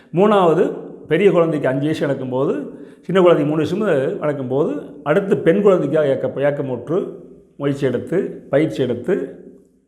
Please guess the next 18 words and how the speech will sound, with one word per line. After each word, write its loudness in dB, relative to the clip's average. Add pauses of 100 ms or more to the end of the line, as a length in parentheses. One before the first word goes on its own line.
எட்ட 0
குழந்தையா 2
போச்சு, -4
ரெண்டு -4
பையன். -10 (240)
இப்படி -2
நாலு 2
குழந்தை -2
இருக்கு. -12 (880)
பெரிய 4
பையனுக்கு 2
திருமணம் 0
முடிச்சாச்சு, -2
பொருத்தம் -4
பார்த்து. -2
அதான் -4
முக்கியமான -6
பாயிண்ட். -10